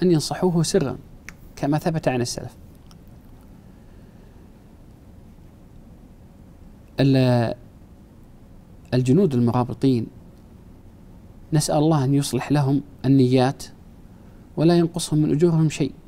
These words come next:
ويحفظهم ويردهم إلى أهلهم سالمين غانمين. لا شك أننا نجلس في الأماكن الفارهة والمبردة، ومهما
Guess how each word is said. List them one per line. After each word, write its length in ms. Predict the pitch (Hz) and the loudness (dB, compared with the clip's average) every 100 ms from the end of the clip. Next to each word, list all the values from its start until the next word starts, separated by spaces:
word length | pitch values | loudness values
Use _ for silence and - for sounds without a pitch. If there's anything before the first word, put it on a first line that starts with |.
| - - - - - - - - - - - - | -20 -20 -20 -20 -20 -20 -20 -20 -20 -20 -20 -4
ويحفظهم 600 | 139 156 - 202 160 143 | -2 -2 0 2 2 2
ويردهم 440 | 147 175 160 143 147 | 2 2 2 2 2
إلى 120 | 165 | 2
أهلهم 320 | 156 143 135 | 2 0 -2
سالمين 420 | - 151 156 151 | 0 2 4 4
غانمين. 480 | 131 131 139 131 113 - - - - - - - - - | 4 4 4 2 -2 -8 -20 -20 -20 -20 -20 -20 -18 -6
لا 120 | 185 | -4
شك 360 | 165 180 - - - - - - - 165 | -2 -4 -6 -14 -20 -20 -20 -20 -6 0
أننا 320 | 170 160 139 | 4 4 4
نجلس 680 | 170 139 135 120 - - - - - - - - - | 2 0 -2 -4 -8 -12 -20 -20 -20 -20 -20 -20 -6
في 100 | 143 | -2
الأماكن 440 | 82 151 135 139 | 2 2 0 -2
الفارهة 640 | 117 - 143 135 117 120 - - - - - - - | -4 -2 0 0 -2 -6 -10 -18 -20 -20 -20 -16 -2
والمبردة، 760 | 143 131 135 143 127 123 120 - - - - - - - | 0 2 2 2 0 -2 -4 -8 -18 -20 -20 -20 -14 -4
ومهما 1120 | 135 123 123 120 117 113 113 113 123 131 156 | 0 0 2 0 0 -2 -4 -6 -8 -10 -12